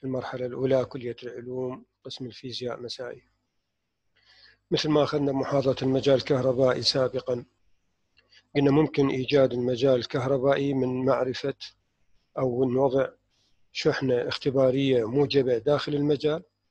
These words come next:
راح تتأثر بقوة، قوة كهربائية رمزنا لها اف اي،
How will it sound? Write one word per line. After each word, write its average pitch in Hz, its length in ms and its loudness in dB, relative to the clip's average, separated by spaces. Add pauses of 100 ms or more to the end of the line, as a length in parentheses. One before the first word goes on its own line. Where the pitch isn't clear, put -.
(1080)
راح - 100 -8
تتأثر 147 540 -2
بقوة، 135 580 0
قوة 131 260 0
كهربائية 139 920 0
رمزنا 127 460 -2
لها 120 400 -4
اف - 160 -6
اي، 147 260 -6